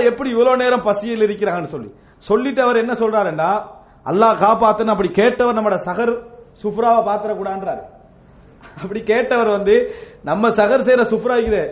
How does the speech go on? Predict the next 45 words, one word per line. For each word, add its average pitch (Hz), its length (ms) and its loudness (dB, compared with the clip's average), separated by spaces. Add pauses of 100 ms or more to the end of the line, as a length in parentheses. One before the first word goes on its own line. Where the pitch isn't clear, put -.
(120)
இதை 202 200 -4
அவர் 233 200 2
பாத்திரக்கூடாது. 202 560 0
பார்த்தா 214 380 2 (460)
இந்த 202 240 2
மாதிரி 285 320 4
நோன்பு 247 240 4
பிடிச்சா 226 300 0
காலம் 226 380 2
ஃபுல்லா 277 160 0
என்ன 247 140 0
செய்யலாம், 196 340 -2 (460)
நம்ம 226 240 -6
நோன்பு 254 260 -4
பிடிக்கலாம்ன்ற 226 480 -2
முடிவுக்கு 226 300 -6
அவர் 214 140 -2
என்ன 196 80 -8
செய்யலாம், 190 280 -6
வரலாண்டு. 143 320 -6 (280)
உண்மையில 277 420 0
என்ன 254 140 0
செய்யறாங்கன்னு 226 480 0
சொன்னா, 185 200 2 (460)
நம்ம 214 260 0
நோன்பு 254 280 0
பிடிக்கிற 240 360 0
நேரத்துல 202 400 2 (240)
ஒரு 180 140 -2
பயத்துல 269 640 2
சஹர் 233 280 4
செய்யற 233 180 2
மாதிரி, 196 220 -4
எல்லாரும் 285 300 -2
அப்படி 240 200 -8
இல்லாத 226 240 -2
விட்டாலும் 202 440 -6 (420)
ஒரு 254 160 -14
பெருவாரியானவங்க 254 760 -4
பயத்துல 262 420 -2
சஹர் 220 320 0
செய்யற 214 220 2
மாதிரி 196 240 4
என்ன 196 140 4
செய்யறாங்க, 185 320 6